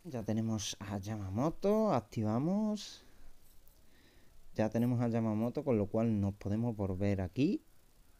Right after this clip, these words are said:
y recibir. Recibimos dieciocho piezas de Jin y, como digo, podemos tirar otra vez, ya que tenemos cinco mil y pico.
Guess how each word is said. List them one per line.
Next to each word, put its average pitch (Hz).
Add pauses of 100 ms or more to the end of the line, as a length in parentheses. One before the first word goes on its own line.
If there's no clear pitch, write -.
(580)
y 127 (840)
recibir. 143 (880)
Recibimos 107
dieciocho 107
piezas 104
de 101
Jin 160
y, 131
como 139
digo, 120
podemos 113
tirar 101 (840)
otra 151
vez, 143
ya 120
que 113
tenemos 110
cinco 110
mil 139
y 113
pico. 170